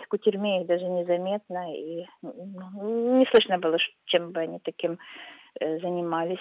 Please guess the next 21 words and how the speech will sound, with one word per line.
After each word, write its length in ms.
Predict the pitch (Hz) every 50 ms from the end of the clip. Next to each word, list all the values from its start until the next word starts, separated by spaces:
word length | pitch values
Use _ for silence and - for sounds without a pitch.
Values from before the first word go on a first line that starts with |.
| - -
Ну 140 | 226 247
вот, 160 | 247 240 233 - - - - 220
э, 300 | 214 214 214 214 214 214
турецкое 420 | - 247 269 285 - - - 240 226
посольство 540 | - 226 - - 233 240 - - - 214 208
переехало 580 | - 214 208 202 196 208 214 - - 208 202
в 60 | 196
Черновцы 600 | - - 202 190 196 190 - - - - 160 160
недавно, 520 | 160 156 156 160 165 151 151 156 170 165 151
да, 100 | 165 180 196
из 100 | 196 - - -
Киева. 400 | - 175 151 151 165 165 160 156 - - - - - - - _
Вот 120 | 165 160
буквально 500 | 170 170 165 - 185 185 185 190 185 180
на 120 | 180 170 160
днях 400 | 170 165 156 156 160 - - -
они 200 | 156 156 170 170
как 220 | - 175 175 175
бы 80 | - 170
долго 340 | 185 170 160 156 170 175 160
держались. 640 | 180 170 165 170 160 165 151 160 170 170 175 - -